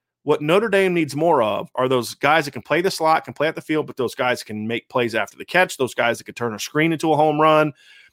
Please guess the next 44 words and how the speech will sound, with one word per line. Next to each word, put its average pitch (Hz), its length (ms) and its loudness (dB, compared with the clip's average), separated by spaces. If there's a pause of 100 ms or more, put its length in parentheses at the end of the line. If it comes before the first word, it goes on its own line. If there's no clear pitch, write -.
those 131 180 2
guys 131 220 4
that - 80 -10
can 117 160 -2
work 120 180 4
on 110 100 2
the 104 60 -4
crossing 143 380 2
routes. 147 200 0
He 220 220 -2
is 185 140 0
in 170 80 2
a 147 100 2
different, 165 460 0 (420)
s-, - 400 -8 (460)
different, 160 320 2
completely 208 340 0
different 170 300 0
place 147 400 2
than 127 80 -4
those 160 180 2
two 151 100 -2
guys 127 280 0
from 127 180 -2
a 120 80 0
s-, - 260 -8 (300)
a 110 260 -4 (720)
a 127 160 2
skill 196 400 4
set 185 240 2
and 135 120 0
a 123 80 0
fit - 300 -2
standpoint. 113 480 -6 (140)
Doesn't 147 220 0
make 170 140 2
them 147 120 -2
better 147 180 6
or 131 60 6
worse. 151 240 2
They're 131 180 -2
just 143 360 -6
different 139 400 -8
players. - 500 -4